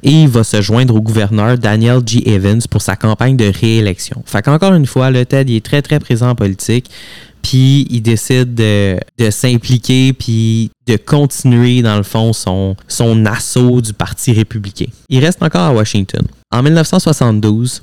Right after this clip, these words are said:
Evans, il va donner un emploi à Bundy, puis ça va être au comité de recommandation pour la prévention du crime de Seattle, ce qui est vraiment, euh, c'est, ce qui est vraiment mal choisi pour le gars,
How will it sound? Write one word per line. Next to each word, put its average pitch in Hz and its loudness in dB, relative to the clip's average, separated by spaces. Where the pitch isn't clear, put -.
Evans, 123 2
il 113 2
va 107 2
donner 104 2
un 151 4
emploi 123 0
à 123 0
Bundy, 104 -2
puis - -10
ça 104 0
va 107 2
être 110 -2
au 113 2
comité 113 0
de 131 2
recommandation 104 0
pour - -6
la - -4
prévention 104 -2
du 120 -4
crime 110 -4
de 98 0
Seattle, 95 -2
ce - -8
qui - -4
est 101 2
vraiment, 98 -2
euh, 107 2
c'est, 92 -4
ce - -10
qui 107 -2
est 104 2
vraiment 110 0
mal 110 0
choisi 104 0
pour 98 0
le 90 0
gars, 90 -4